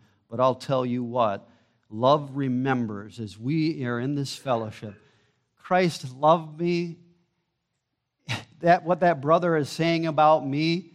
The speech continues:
boy, if he only knew the truth about me, it'd be a lot worse. Christ has bought me. He's bought him. We're in this together. I love you, brother. Let's go.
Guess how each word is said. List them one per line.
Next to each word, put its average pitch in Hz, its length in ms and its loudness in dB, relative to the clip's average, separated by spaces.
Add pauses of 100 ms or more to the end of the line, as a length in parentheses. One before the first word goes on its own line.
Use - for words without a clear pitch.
(260)
boy, 170 200 2
if 131 160 0
he 143 100 0
only 165 300 2
knew 135 260 -2
the 139 80 -6
truth 160 320 -6
about 104 320 -4
me, 101 120 -16
it'd - 560 -20
be 135 200 -2
a - 20 -2
lot 131 320 4
worse. 127 300 -4 (4000)
Christ 151 460 2
has 147 140 -8
bought 135 400 2
me. 139 240 -8 (1080)
He's 123 180 -8
bought 139 320 4
him. 147 460 -2 (760)
We're 147 240 -2
in 143 120 0
this 139 180 -6
together. 120 520 -2
I 123 100 2
love 123 220 -2
you, 117 60 -8
brother. 110 320 -8
Let's 113 220 -10
go. 104 300 -12